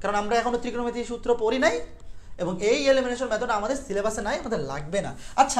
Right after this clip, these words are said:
আমি একটা math বানিয়ে দিই। ধরো এই same ম্যাথটা যদি এরকম বলতো, আমরা এই সূত্র দিয়ে math করলাম, এটা দিয়েও করলাম, এক নাম্বারটা দিয়ে করলাম না। আচ্ছা, এক নাম্বারটা বেশি সহজ, বুঝলাম, যে বুঝলাম এক নাম্বারটা বেশি সহজ, চার নাম্বার সূত্র দিয়ে একটা math করি, আমি বানিয়ে দিই। ধরো তোমাকে আমি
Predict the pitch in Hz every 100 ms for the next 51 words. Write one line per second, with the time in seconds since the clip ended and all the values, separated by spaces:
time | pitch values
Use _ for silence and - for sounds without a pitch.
0 | 208 226 233 240 202 247 269 175 151 143
1 | - 175 226 208 - - 269 - 277 302
2 | 254 190 208 233 269 285 214 151 262 -
3 | - - 214 233 220 247 294 294 - 269
4 | 262 254 247 247 240 226 208 208 240 247
5 | 220 202 170 147 - - - - - 262
6 | 262 269 254 269 269 269 240 226 190 190
7 | - 330 285 240 233 208 196 185 190 190
8 | 170 143 127 175 170 135 - - - 175
9 | 180 254 277 269 226 240 240 233 233 208
10 | 220 240 214 170 143 - - - - -
11 | - 269 285 294 277 311 311 311 294 285
12 | 285 277 247 240 - - 226 226 254 254
13 | 214 240 240 - 247 254 254 240 233